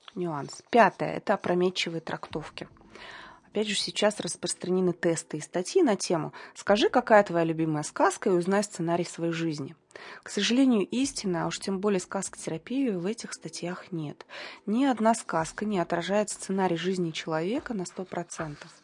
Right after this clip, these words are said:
Ни один тест не может выявить всех нюансов жизни и судьбы человека.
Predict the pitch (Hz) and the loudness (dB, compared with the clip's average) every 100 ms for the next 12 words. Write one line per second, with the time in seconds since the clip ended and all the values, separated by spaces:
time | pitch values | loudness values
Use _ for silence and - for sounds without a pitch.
0 | - - - - - 196 254 262 220 233 | -20 -20 -18 -12 -4 0 0 0 0 -2
1 | 233 202 196 190 165 185 202 - 175 214 | 0 -2 -2 -4 0 0 -2 -2 0 2
2 | 208 185 - - 233 - 185 175 202 202 | 2 0 -4 -2 -2 0 0 2 0 -2
3 | 160 156 165 202 196 160 - 160 156 175 | -6 -4 -2 0 0 -2 -4 -8 -6 -6
4 | - 180 175 160 151 - | -6 -4 -4 -4 -8 -14